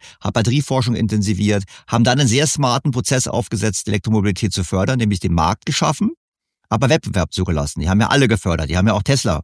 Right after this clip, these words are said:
gefördert. Es war nicht so, dass sie, dass sie einseitig chinesische gefördert haben. Haben Wettbewerb gefördert, haben natürlich jetzt große Überkapazitäten geschaffen. Okay, das wird sich bereinigen, gab's früher auch schon. Denken Sie an Eisenbahnboom, da sind auch viele pleite gegangen. Aber sie haben's geschafft, Produkte auf den Markt zu bringen, die heute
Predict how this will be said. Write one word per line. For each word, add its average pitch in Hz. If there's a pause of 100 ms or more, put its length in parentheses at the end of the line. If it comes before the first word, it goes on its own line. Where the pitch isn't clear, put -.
(120)
gefördert. 101
Es 143
war 151
nicht 196
so, 202
dass 175
sie, 175 (420)
dass -
sie 156
einseitig 135
chinesische 107
gefördert 90
haben. 95
Haben 110
Wettbewerb 160
gefördert, 139 (260)
haben 120
natürlich 127
jetzt 113
große 117
Überkapazitäten 170
geschaffen. 135
Okay, 151
das 113
wird 117
sich 95
bereinigen, 135
gab's 113
früher 107
auch 147
schon. 143
Denken 113
Sie 95
an -
Eisenbahnboom, 147
da 123
sind 107
auch 139
viele 151
pleite 127
gegangen. 117
Aber 151 (220)
sie 120
haben's 127
geschafft, 120 (320)
Produkte 135
auf -
den 117
Markt 113
zu 117
bringen, 107
die 104
heute 101